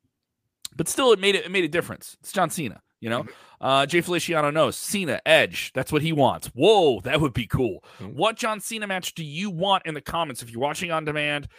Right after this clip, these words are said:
Speaker 1: if you're sharing the link, you stink, I wanna know. What John Cena match do you wanna see in twenty twenty-two? Is it a match with Theory, formerly known as Austin? Is it a match we've never seen him have before with an established
Speaker 3: You
Speaker 1: name?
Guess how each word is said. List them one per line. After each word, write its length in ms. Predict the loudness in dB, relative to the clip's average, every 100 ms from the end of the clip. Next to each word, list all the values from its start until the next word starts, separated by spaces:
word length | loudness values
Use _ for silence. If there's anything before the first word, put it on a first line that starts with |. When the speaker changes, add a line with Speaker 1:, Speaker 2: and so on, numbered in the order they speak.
| -14 -6
Speaker 1:
if 160 | -6
you're 100 | -4
sharing 320 | -6 -4 -4 -4
the 60 |
link, 240 | -6 -6 -6
you 100 | -6
stink, 460 | -4 -4 -4 -6 -8
I 160 | -4 -2
wanna 240 | -2 -2
know. 200 | 0 0
What 200 | 0 -2
John 260 | -2 -4 -4
Cena 220 | -8 -6
match 260 | -6 -8 -8
do 80 |
you 120 | -6 -4
wanna 160 | -4
see 240 | -8 -8 -8
in 80 |
twenty 260 | -6 -8 -6
twenty-two? 460 | -8 -6 -2 -2 -2
Is 220 | -2 0
it 120 | 0
a 80 | 0
match 460 | 0 0 0 -4 -12 -20 -18 0
with 240 | 2 2
Theory, 560 | -2 -6 -2 0 0 -4 -8
formerly 300 | -4 -4 -4
known 160 | -6 -6
as 120 | -4
Austin? 380 | -4 -4 -6 -12 _ -6
Is 160 | -2
it 80 | -2
a 20 |
match 260 | -2 -6 -6
we've 140 | -6
never 200 | -4 -4
seen 180 | -6 -10
him 80 | -8
have 220 | -6 -4
before 320 | -4 0 2
with 180 | 2 -2
an 100 | -4
established 520 | -6 -4 -2 -2 -2
Speaker 3:
You 40 | -2
Speaker 1:
name? 200 | -2